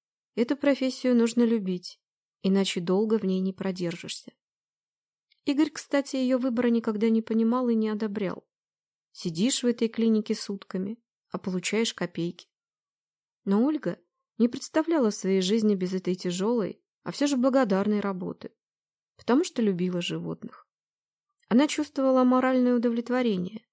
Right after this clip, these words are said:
спасая, буквально вытаскивая с того света своих бессловесных пациентов. Ни разу за эти годы у неё не было мысли бросить профессию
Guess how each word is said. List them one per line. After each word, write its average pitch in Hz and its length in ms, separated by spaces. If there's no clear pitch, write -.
спасая, 196 720
буквально 240 400
вытаскивая 233 640
с 202 80
того 190 240
света 220 440
своих 190 320
бессловесных 185 720
пациентов. 180 580
Ни 233 140
разу 294 260
за 196 120
эти 214 180
годы 208 320
у 208 60
неё 214 200
не 220 160
было 202 240
мысли 208 320
бросить 220 400
профессию 214 600